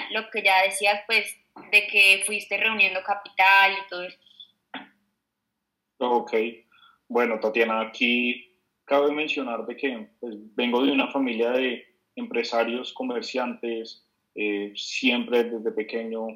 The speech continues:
Speaker 2: pues, toda mi familia se ha visto como en temas de negocios, no en lo que estoy actualmente, en diferentes tipos de negocios. Entonces, eh, pues, eso siempre fue como mis bases para comenzar,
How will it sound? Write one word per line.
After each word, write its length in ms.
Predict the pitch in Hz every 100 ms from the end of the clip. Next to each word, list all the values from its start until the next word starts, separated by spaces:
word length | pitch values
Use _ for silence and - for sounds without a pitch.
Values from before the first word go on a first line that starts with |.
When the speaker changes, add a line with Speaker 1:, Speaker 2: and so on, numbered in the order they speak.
| _ _ _
Speaker 2:
pues, 160 | 113 104
toda 140 | 113
mi 120 | 117 117
familia 400 | 123 107 110 110
se 140 | 117
ha 100 | 113
visto 340 | 117 110 -
como 220 | - 117 110
en 100 | 107
temas 300 | 107 110 123
de 80 |
negocios, 640 | 117 110 110 107 113 104 -
no 340 | 117 123 127
en 120 | 131
lo 120 | 143 143
que 100 | 127
estoy 280 | - 117
actualmente, 840 | 120 - 147 147 170 185 180 - _ _
en 100 | 226
diferentes 500 | 110 - 110 107 123
tipos 280 | 139 135 123
de 100 | 135
negocios. 540 | 117 113 117 151 180 - _ - _ -
Entonces, 880 | 110 107 110 104 98 - 117 117 -
eh, 440 | 123 104 98 - _ _ _ -
pues, 240 | 127 - -
eso 360 | 135 131 147
siempre 520 | 139 156 151 143 151 147
fue 160 | 151
como 260 | 151 156 151
mis 260 | 139 110
bases 440 | 120 117 117 143 -
para 360 | 143 123 110 -
comenzar, 720 | 110 110 104 - 107 107